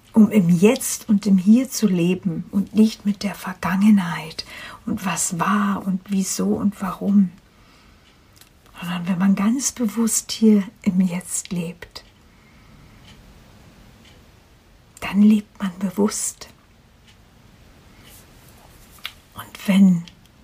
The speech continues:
einem bewusst wird, dass jeder Tag ein Geschenk ist,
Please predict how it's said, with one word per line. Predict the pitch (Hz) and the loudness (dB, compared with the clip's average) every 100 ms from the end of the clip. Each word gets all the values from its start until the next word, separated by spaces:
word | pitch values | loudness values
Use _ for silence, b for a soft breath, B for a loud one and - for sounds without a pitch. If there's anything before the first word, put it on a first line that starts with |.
| _ _ _ _ _ _ _ _ _ _ _ _ _ _ | _ _ _ _ _ _ _ _ _ _ _ _ _ _
einem | - 160 170 | -8 -6 -4
bewusst | 175 170 233 240 - - 190 | -4 -2 0 0 0 -6 -6
wird, | 170 165 - - - _ _ _ _ _ _ _ _ _ _ _ _ _ | -6 -6 -12 -18 -20 _ _ _ _ _ _ _ _ _ _ _ _ _
dass | - - - - | -10 -6 -6 -2
jeder | 226 220 190 190 | 0 0 -4 -8
Tag | - - 190 202 170 170 - - _ _ _ _ _ _ _ _ _ _ _ _ - | -8 -4 -2 -2 -4 -10 -18 -20 _ _ _ _ _ _ _ _ _ _ _ _ -6
ein | 190 165 | -4 -2
Geschenk | - - 214 240 277 - | -2 -2 0 0 -2 -8
ist, | 185 - - - | -8 -8 -12 -16